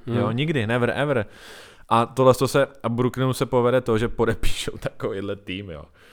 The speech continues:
Speaker 1: To je
Speaker 2: Že
Speaker 1: úlet.
Speaker 2: se jim to, že
Speaker 1: Ale
Speaker 2: se
Speaker 1: už po druhý za
Speaker 2: A
Speaker 1: sebe.
Speaker 2: už po druhý, a že se jim to povede, jo, to je prostě hrozně hustý. Přitom to je podřadnej tým bez historie.
Speaker 1: Mhm.
Speaker 2: De facto, jo, bez, bez zázemí a,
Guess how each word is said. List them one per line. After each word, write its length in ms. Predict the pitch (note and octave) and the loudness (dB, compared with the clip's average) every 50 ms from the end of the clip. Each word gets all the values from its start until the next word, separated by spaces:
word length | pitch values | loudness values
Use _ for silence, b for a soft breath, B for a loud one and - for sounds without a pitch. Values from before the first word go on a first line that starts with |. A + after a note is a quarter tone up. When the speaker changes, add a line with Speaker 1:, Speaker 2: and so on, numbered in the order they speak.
| b b b b b _ _ - - - - _ _ | b b b b b _ _ -20 -20 -20 -20 _ _
Speaker 1:
To 80 | - A#2+ | -4 -2
je 60 | A2+ A2 | 0 0
Speaker 2:
Že 60 | A2+ A#2+ | 2 2
Speaker 1:
úlet. 120 | B2+ A#2+ | 2 2
Speaker 2:
se 100 | - C3 | 2 0
jim 100 | A#2+ A#2 | 0 0
to, 80 | C3+ A#2+ | -2 0
že 60 | A2 | 4
Speaker 1:
Ale 140 | A#2+ C3 B2+ | 4 4 4
Speaker 2:
se 60 | A#2+ | 4
Speaker 1:
už 160 | C3 B2+ - | 4 4 4
po 140 | - C3 B2+ | 4 4 4
druhý 380 | B2+ C#3+ D3+ D3+ B2 F#2+ F#2 | 6 6 6 6 4 2 0
za 120 | F#2+ G2+ F#2+ | -4 -2 -2
Speaker 2:
A 80 | A2 C3 | -2 0
Speaker 1:
sebe. 120 | G3 E3+ | 0 -2
Speaker 2:
už 80 | C3 - | -2 0
po 160 | - D3+ C#3+ | 2 2 2
druhý, 360 | C3 C#3 E3+ E3 D3+ A2+ E2+ | 4 4 2 2 2 0 -2
a 60 | G2+ | -4
že 100 | A2+ A#2+ | -4 -4
se 120 | A2+ - C#3 | -4 -2 -4
jim 100 | C3+ C#3 | -2 -2
to 80 | D3 C#3 | -2 0
povede, 360 | - C3 B2+ C3 C3 A#2 F#2+ | 2 2 2 4 2 2 2
jo, 140 | F2+ F#2+ G#2 | 0 0 0
to 80 | G#2 B2 | 0 -2
je 60 | A#2+ | -2
prostě 320 | A2+ B2+ B2 - - C#3+ | -2 -2 -4 -4 -4 -4
hrozně 300 | C3 C3+ C3 B2 C#3 C3+ | -4 -2 -4 -4 -4 -4
hustý. 400 | C3+ C3+ B2 - - G2+ F2 E2+ - | -4 -6 -6 -8 -10 -10 -10 -10 -12
Přitom 280 | - - A2+ A2 A#2+ A2+ | -10 -6 -4 -4 -2 0
to 80 | B2 | 0
je 60 | B2+ A2 | 0 2
podřadnej 480 | A2+ A2 G#2+ A#2 A#2+ A#2 A#2 B2 A#2 | 0 -2 -2 -2 -4 -4 -4 -6 -8
tým 200 | - C3 C3+ B2+ G#2 G2+ | -6 -6 -6 -6 -6 -4
bez 200 | G2+ G#2+ A2 G2+ | -2 -2 -2 -2
historie. 520 | C3 C#3+ C#3+ - G#2+ F#2 E2+ D#2+ D#2 D#2+ - - - _ _ _ _ | -2 -6 -6 -6 -6 -4 -4 -6 -6 -10 -12 -18 -20 _ _ _ _
Speaker 1:
Mhm. 300 | - C#3 C#3 C3+ C#3 D3 - - - | -2 0 0 0 0 -2 -6 -10 -10
Speaker 2:
De 120 | G#2 F#2+ | -10 -8
facto, 340 | - - F#2 - - - E2+ D#2+ | -6 -8 -8 -10 -8 -10 -10 -8
jo, 260 | D#2+ D#2+ D#2 E2 F#2+ | -8 -8 -8 -8 -6
bez, 260 | G2+ G2+ F#2+ E2+ F2 F#2+ | -4 -4 -6 -6 -6 -6
bez 200 | F#2 G2+ G2 F#2 | -6 -6 -4 -2
zázemí 640 | G#2+ A2+ A#2+ A#2 G#2+ G#2+ G2+ G2 G2 G2 F#2+ F#2+ | 0 0 0 0 -2 -4 -6 -6 -6 -6 -4 -4
a, 260 | F#2 F2+ F2+ F2+ F2+ | -4 -4 -4 -4 -6